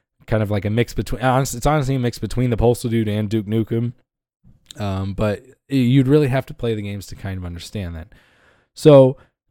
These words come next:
one last talk about shooters, because this is the last thing for shooters that I wanna talk about. Um, one in particular that everybody knows and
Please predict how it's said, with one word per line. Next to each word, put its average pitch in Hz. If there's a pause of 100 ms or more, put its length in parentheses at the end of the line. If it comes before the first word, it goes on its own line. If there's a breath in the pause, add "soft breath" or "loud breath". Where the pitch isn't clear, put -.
(680)
one 175
last 165
talk -
about 113
shooters, 98
because 110
this 117
is 120
the 120
last 110
thing 110
for 101
shooters 95
that 92
I 92
wanna 92
talk 95
about. 90
Um, 92
one 131 (440)
in 101
particular 101
that 92 (240)
everybody 113
knows 123 (100)
and 95